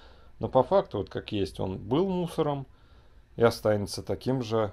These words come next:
мусором. Из такого состояния поднимать мотоцикл уже, ну, наверное, нецелесообразно. Потому что это уже из разряда реально вот полуживой двигающийся труп, о чём я сказал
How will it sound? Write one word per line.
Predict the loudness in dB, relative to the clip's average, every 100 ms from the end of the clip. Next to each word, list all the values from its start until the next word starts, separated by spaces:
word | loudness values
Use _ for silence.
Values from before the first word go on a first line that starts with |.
| -6
мусором. | -6 -4 -6 -8 -10 -10 -14 -16
Из | -4
такого | -2 0 0
состояния | -2 -6 -2 0 0 -2 -4
поднимать | -4 -6 -4 -2 -2 -2
мотоцикл | -8 -6 -6 -6 -10 -6
уже, | -6 -2 -2 -2 -6 -20 -20 -20 -20 -20 -20 -12
ну, | -6 -4 -2
наверное, | 0 0 2 2 0 -2 -4 -4 -6 -14 -14
нецелесообразно. | -6 -6 -4 -4 -4 -4 -2 -2 2 4 4 2 -6 -16 -20 -20 -20
Потому | -16 -12 -10 -10
что | -10 -6 -6 -6 -14 -20 -20 -16
это | -14 -10
уже | -6 -2 0
из | 0
разряда | -2 -2 0 0 0 -4 -4 -8
реально | -6 -4 -4 -8
вот | -10 -12 -16 -4
полуживой | -2 -2 -2 -2 -2
двигающийся | -2 -4 -4 -6 -6 -10 -10
труп, | -6 -2 -2 -4
о |
чём | -8 -6
я | -8
сказал | -6 -2 0 0